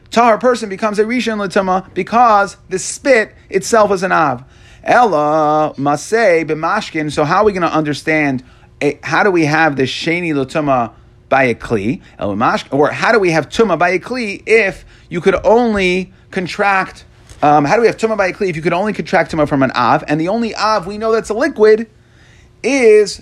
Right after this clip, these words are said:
Mashkin Shazav, and that is Deoraisa. So how are we gonna understand this?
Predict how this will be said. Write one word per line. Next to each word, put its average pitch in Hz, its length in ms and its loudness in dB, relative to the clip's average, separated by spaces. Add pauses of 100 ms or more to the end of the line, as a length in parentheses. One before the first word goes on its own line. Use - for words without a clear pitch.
Mashkin 190 380 -4
Shazav, 196 580 2 (140)
and 190 240 -6
that 254 340 0
is 214 540 0 (280)
Deoraisa. 202 760 2 (320)
So 151 100 -8
how 160 80 -2
are 180 40 0
we 190 40 -4
gonna 160 160 -4
understand 110 420 -8
this? 190 220 -4